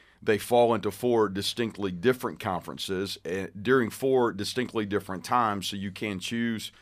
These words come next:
to attend all of them or some of them or one or two of them. And they are purposed, each of them with d-, distinctly different outcomes. So,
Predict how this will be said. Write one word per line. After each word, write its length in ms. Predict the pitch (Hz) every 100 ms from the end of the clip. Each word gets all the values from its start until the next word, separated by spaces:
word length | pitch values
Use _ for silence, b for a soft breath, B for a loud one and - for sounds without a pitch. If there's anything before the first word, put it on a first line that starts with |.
| b -
to 120 | 104
attend 260 | 90 98 85
all 300 | 107 131 131
of 80 |
them 280 | 113 123 120
or 240 | 76 95 90
some 300 | - 127 123
of 120 | 110
them 340 | 110 110 107
or 280 | 82 90 87
one 280 | 85 98 104
or 60 | 90
two 260 | - 113
of 100 | 95
them. 360 | 95 92 87 82 b b b -
And 360 | 98 101 196
they 280 | 107 107 113
are 220 | - 104
purposed, 560 | 101 - 147 143 110 -
each 200 | 123 123
of 100 | 113
them 160 | 107 101
with 200 | 98 95 -
d-, 120 | 95 92
distinctly 520 | 98 95 123 107 107
different 440 | 92 101 98 87 -
outcomes. 580 | 110 - - 85 76
So, 340 | - 117 104